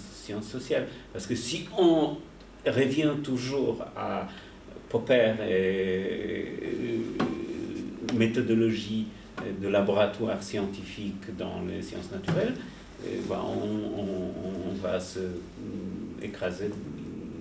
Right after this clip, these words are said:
dans un mur. Et en prouvant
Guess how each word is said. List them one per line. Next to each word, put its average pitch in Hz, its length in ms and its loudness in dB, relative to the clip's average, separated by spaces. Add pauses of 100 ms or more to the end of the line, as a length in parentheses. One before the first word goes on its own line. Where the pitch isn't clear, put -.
(360)
dans 95 180 -6 (180)
un 143 60 0
mur. 220 240 4 (420)
Et 123 280 4 (380)
en 127 180 6 (160)
prouvant 160 840 4